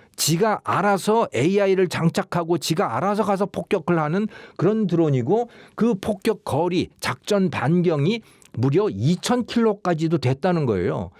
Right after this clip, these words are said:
그러니까 러시아 본토의 아주 깊숙한 곳에 있는 전력시설이라든가 정유시설이라든가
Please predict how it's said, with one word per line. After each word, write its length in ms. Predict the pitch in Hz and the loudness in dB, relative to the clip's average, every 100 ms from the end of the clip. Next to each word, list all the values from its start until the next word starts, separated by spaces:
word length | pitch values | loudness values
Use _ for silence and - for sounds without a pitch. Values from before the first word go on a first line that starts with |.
| - - - | -20 -20 -10
그러니까 580 | - 226 220 - 214 196 | -2 0 0 0 2 2
러시아 480 | 131 160 - 226 226 | 2 -2 0 0 0
본토의 580 | 151 160 156 - 196 214 | 0 -2 -2 0 0 0
아주 340 | - 165 190 247 - | -2 -2 0 -2 -2
깊숙한 720 | 175 - - 226 - 247 226 | -4 -2 -6 -6 -4 -2 0
곳에 300 | 202 170 196 | 0 2 2
있는 500 | 165 151 156 233 269 - - - - - | 2 2 2 2 -2 -12 -20 -20 -20 -2
전력시설이라든가 1200 | 143 185 143 165 156 147 151 135 127 131 180 214 - _ | 0 0 -2 -4 -2 0 0 0 0 0 0 -2 -10 _
정유시설이라든가 1200 | - 143 170 135 139 151 131 131 107 113 165 | -2 0 2 0 -2 -2 0 0 0 0 0